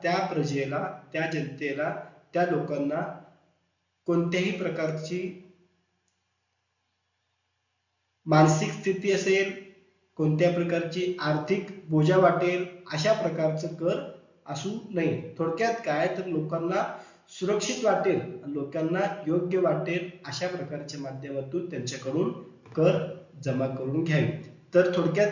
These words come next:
काय, न्याय आणि समतोल अशा प्रकारची ही कर प्रणाली,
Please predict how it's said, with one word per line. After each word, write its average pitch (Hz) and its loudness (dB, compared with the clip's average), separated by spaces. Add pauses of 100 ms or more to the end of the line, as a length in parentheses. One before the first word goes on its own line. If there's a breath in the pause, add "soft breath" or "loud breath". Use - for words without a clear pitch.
(100)
काय, 160 2
न्याय 165 4
आणि - 0
समतोल 175 0
अशा 165 2
प्रकारची 135 -4
ही 165 -4
कर 139 -6
प्रणाली, 127 -6